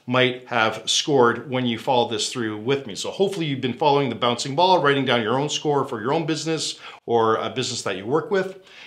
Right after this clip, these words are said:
and scoring them through the various stages.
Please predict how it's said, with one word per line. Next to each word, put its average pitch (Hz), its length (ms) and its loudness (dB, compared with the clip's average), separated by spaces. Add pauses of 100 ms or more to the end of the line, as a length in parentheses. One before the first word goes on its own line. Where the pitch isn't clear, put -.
and 107 160 -4
scoring 123 400 0
them 151 180 2
through 143 160 -2
the 113 60 0
various 117 360 0 (100)
stages. 190 600 2